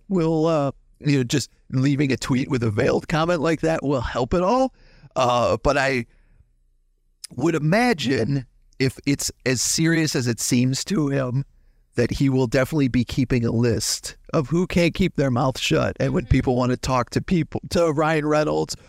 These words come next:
Speaker 1: or, uh, Hugh Jackman or anyone else that's gonna be in Deadpool three, uh, there might be a bit of a media <laughs> lockout.
Speaker 2: Yeah, I mean,
Speaker 1: On
Speaker 2: it,
Speaker 1: your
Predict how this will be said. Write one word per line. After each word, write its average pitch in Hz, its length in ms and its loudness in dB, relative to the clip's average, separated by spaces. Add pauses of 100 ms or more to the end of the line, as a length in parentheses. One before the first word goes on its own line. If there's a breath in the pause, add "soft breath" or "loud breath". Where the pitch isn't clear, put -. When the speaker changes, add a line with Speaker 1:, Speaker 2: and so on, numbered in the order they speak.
(140 loud breath)
Speaker 1:
or, 131 520 0
uh, 127 160 0
Hugh 120 280 -2
Jackman 117 440 -2
or 113 80 -2
anyone 117 340 0
else 117 220 -2
that's 156 140 -10
gonna 185 160 2
be 175 120 2
in 165 80 0
Deadpool 160 440 0
three, 160 400 0 (380 soft breath)
uh, 120 320 0
there 160 220 0
might 196 240 -2
be 196 120 2
a 170 100 2
bit 185 180 2
of 165 80 -2
a 151 80 0
media 175 420 0
<laughs> 165 80 0
lockout. - 800 -2
Speaker 2:
Yeah, 277 540 2
I 247 120 0
mean, 262 180 2
Speaker 1:
On 277 60 -2
Speaker 2:
it, 269 140 0
Speaker 1:
your 269 140 -4